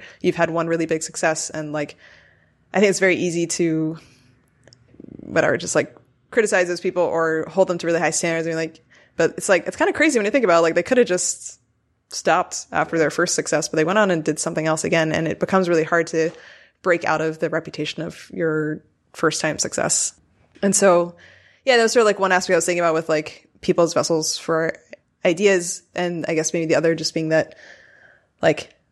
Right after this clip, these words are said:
yeah, I, I find it, uh, more peaceful maybe to think about, like, an idea.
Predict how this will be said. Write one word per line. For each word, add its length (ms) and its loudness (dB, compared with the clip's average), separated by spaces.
yeah, 200 0
I, 220 0
I 80 -2
find 300 -2
it, 280 0
uh, 320 2
more 280 0
peaceful 440 2
maybe 200 4
to 80 6
think 180 -2
about, 280 4
like, 320 0
an 100 2
idea. 280 4